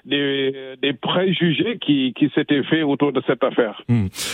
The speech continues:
Speaker 2: Alors, maître Diagne, cette procédure judiciaire a provoqué des, des tensions, nous l'avons dit, l'interdiction de manifestations ainsi que des arrestations ces dernières semaines, dénoncées par plusieurs organisations de défense, euh, des droits de l'homme.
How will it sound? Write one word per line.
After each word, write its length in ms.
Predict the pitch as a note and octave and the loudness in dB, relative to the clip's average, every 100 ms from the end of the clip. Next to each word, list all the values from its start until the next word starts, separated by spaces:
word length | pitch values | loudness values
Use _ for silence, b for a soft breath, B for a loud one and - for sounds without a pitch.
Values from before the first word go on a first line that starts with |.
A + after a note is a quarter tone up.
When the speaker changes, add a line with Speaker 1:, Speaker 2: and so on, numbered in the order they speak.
| C#3+ | 2
Speaker 2:
Alors, 140 | D3+ | 4
maître 260 | F#3 - F#3+ | 4 4 4
Diagne, 320 | E3 F3+ E3 | 4 2 0
cette 240 | D3 C3+ | 0 2
procédure 400 | C3 - B2+ D3+ | 2 2 2 2
judiciaire 460 | D3+ C3+ C3 C3 D3+ | 2 0 0 0 0
a 80 | A#2+ | 2
provoqué 340 | C3+ B2 A#2 | 2 2 2
des, 200 | B2+ A#2+ | 2 2
des 220 | - A2 | 0 0
tensions, 680 | A2+ C#3+ C#3+ - G#3 G#3+ G3+ | 2 2 2 0 0 0 0
nous 80 | C#3+ | 0
l'avons 280 | C3 A#2 B2+ | 0 0 0
dit, 160 | C3 E3+ | 0 0
l'interdiction 640 | D3 B2+ A#2+ A2 G#2+ C3 | 0 2 0 0 0 2
de 100 | A#2+ | 2
manifestations 880 | A2+ B2 B2+ C#3 C3 C#3+ B2+ G3 F3+ | 2 0 0 -2 2 2 2 0 0
ainsi 200 | B2+ B2+ | 0 0
que 120 | B2 | 2
des 340 | G#2+ A#2+ A#2 | 2 2 2
arrestations 540 | A#2+ A#2+ B2 C3+ - F#3 | 2 0 0 0 0 -2
ces 160 | - B2+ | 0 2
dernières 360 | A2+ A2 A2 | 2 2 0
semaines, 520 | - D#3+ D#3+ F#3+ F3 | 0 2 2 2 0
dénoncées 500 | B2+ F3 F3+ D#3+ G3+ | 2 2 2 0 -2
par 280 | F#3 C3+ - | 0 0 -2
plusieurs 440 | - B2 B2 C#3 A#2 | -4 0 0 2 0
organisations 520 | A2 A2+ A2+ A#2 B2+ | 2 2 2 0 0
de 80 | G#2 | 0
défense, 500 | G2+ G2 B2+ A#2+ - | -2 -2 -2 -4 -4
euh, 180 | G2+ F#2+ | -2 -2
des 280 | F2+ A2+ A2+ | -2 -2 -2
droits 280 | A2 G2 G#2 | -2 0 2
de 80 | B2 | 2
l'homme. 180 | G3+ | 2